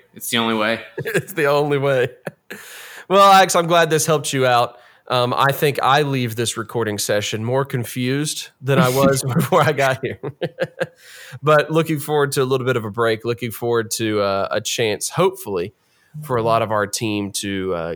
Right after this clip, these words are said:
Speaker 2: get healthy again. Uh, but I think we all know deep down inside that everyone's going to travel around the world and, uh, bring covid back with 'em, and the league's gonna have to get shut down.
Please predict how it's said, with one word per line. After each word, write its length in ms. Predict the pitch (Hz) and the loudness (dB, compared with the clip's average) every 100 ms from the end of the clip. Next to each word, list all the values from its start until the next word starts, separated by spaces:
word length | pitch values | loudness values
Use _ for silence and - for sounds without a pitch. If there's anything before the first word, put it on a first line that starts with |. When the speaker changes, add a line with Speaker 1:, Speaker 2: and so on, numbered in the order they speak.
| - | -8
Speaker 2:
get 160 | 120 107 | -6 -2
healthy 420 | 131 143 143 165 | 0 -2 -2 -4
again. 380 | 170 185 208 220 _ _ _ _ _ | -2 -2 -2 -6 _ _ _ _ _
Uh, 200 | 127 120 | -2 -2
but 140 | 117 120 | 0 0
I 80 | 120 | 0
think 300 | - 131 117 | 0 -2 -2
we 160 | 120 | -2
all 220 | 120 117 120 | 0 0 0
know 320 | 117 117 123 | 0 0 0
deep 240 | 123 117 | -4 -4
down 220 | 117 110 | -2 0
inside 580 | 110 - 123 147 226 196 | -2 -2 -2 0 -2 -2
that 180 | 131 113 | -2 0
everyone's 480 | 110 127 131 127 123 | -2 -2 -2 -2 -2
going 280 | 135 131 127 | -2 -2 -2
to 240 | - 131 127 | -4 -6 -4
travel 360 | - 160 165 | 0 0 2
around 260 | 160 165 165 | 2 2 0
the 60 | 160 | -2
world 440 | 175 202 262 - - | -2 -2 -4 -8 -8
and, 480 | 139 139 139 139 139 | -4 -2 0 -2 -2
uh, 280 | 139 135 135 | -2 0 -2
bring 500 | 131 139 151 151 151 _ _ - | -2 -2 -2 -4 -8 _ _ -4
covid 320 | 151 151 143 | -2 -2 -2
back 260 | 143 139 117 | 0 0 -2
with 160 | 110 | -2
'em, 280 | 107 107 110 _ | -2 -6 -10 _
and 380 | - 95 92 90 _ _ | -4 -2 -2 -6 _ _
the 120 | 95 | -6
league's 260 | 101 98 - | -4 -6 -6
gonna 160 | 101 104 | -4 -4
have 120 | 95 | -6
to 100 | 95 | -8
get 160 | 90 | -10
shut 240 | - - - | -6 -6 -6
down. 160 | 50 | -10